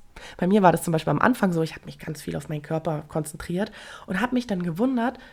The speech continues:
warum es mir die Tage danach wieder so richtig schlecht ging. Ja, ich sämtliche Symptome hatte und quasi immer wieder noch mehr in meinen Kopf gezogen wurde. Warum? Weil dein, weil dein, oh, jetzt hat wahrscheinlich bei uns geklingelt, der Hund bellt, ich hoffe, das hört man nicht so laut,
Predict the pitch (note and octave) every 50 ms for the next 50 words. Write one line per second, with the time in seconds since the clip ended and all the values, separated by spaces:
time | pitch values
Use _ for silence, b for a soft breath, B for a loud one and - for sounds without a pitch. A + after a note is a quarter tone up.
0 | B B - E3+ F3 G#3+ A#3+ A#3+ - - F3+ F3+ F3 - - F#3 F#3 F3+ F#3+ F#3
1 | F3+ D#3 D3+ D3+ D#3 - - D#3+ - D#3+ D#3 E3 D#3 D#3 - - A3 - - -
2 | - C#4 C#4 - - - - - - A3 F3+ D#3+ D#3+ D#3 B B B B B B
3 | B - G3 F#3+ G3 - - - - - C4+ D#4+ D#4+ - - A3+ - G#3+ E3+ E3+
4 | E3+ - - - C4 C#4+ C#4+ C#4+ A#3 A#3 A#3+ A#3+ A#3+ - G#3+ F#3+ F#3 - - G3
5 | F#3+ F#3 - - - C#4+ D4+ D4+ C#4 C4+ B3+ B3 - B3 B3+ A#3+ A#3+ G#3+ G3+ -
6 | - - - A3 A3 A3 A3 G#3 G#3 G#3 G3+ G3+ - - - - - - G#3+ -
7 | - - F3+ E3 E3 E3 D#3 E3 D#3+ D#3 D#3 D#3 D#3 - - _ _ B B B
8 | B B B B B B B B B - D#3+ E3 - F3 G3 A#3+ D4 F#4 - -
9 | - - _ _ b b b b b b b - F3 F3+ F3+ F3 F3 F3+ - -
10 | - - - - F3 F3 E3+ F3+ E3+ E3+ E3 D#3+ E3+ E3 - - - _ _ _
11 | _ - - - F3 E3+ D#3+ D#3+ - E3+ D#3+ - - E3 - F3+ F3 E3 - F#3
12 | - F3 - - D3 - - G3 A3 D4 D#4+ B3+ F#3+ E3 F#3+ G#3 B3+ A#3+ - D#4
13 | D#4 F#4 F4+ B3+ G#3 - C#4 B3+ A#3 G3+ G4+ G#4 - - - B3 B3 C#4+ D4 -
14 | - D#4+ D#4 D#4+ E4 F#4